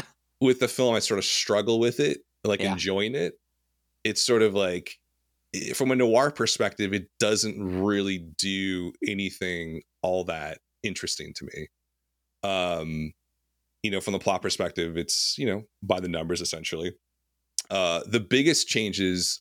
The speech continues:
Speaker 2: outside of the sexuality is the fact that she gets away with it, uh, which is, you know, a pretty big change from the traditional sort of equation.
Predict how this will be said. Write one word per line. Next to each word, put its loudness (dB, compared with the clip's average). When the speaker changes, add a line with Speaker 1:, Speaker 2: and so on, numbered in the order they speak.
Speaker 2:
outside 0
of -4
the -4
sexuality 0
is -4
the -6
fact 0
that -6
she 0
gets -2
away 0
with -4
it, -6
uh, 2
which 2
is, 0
you 2
know, 8
a 6
pretty 2
big 0
change 2
from 0
the 4
traditional -2
sort -2
of -4
equation. -6